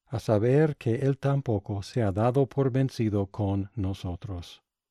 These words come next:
Y está dándole una oportunidad no solamente de experimentar la salvación,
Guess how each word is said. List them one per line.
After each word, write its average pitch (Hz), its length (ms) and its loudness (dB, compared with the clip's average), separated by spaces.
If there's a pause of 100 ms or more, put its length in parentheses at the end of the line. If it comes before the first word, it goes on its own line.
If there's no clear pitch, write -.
(160)
Y 123 140 0
está 135 300 2
dándole 143 600 4
una 147 200 4
oportunidad 117 800 2
no 117 180 2
solamente 123 720 4
de 104 140 2
experimentar 113 920 0
la 110 160 2
salvación, 127 1040 2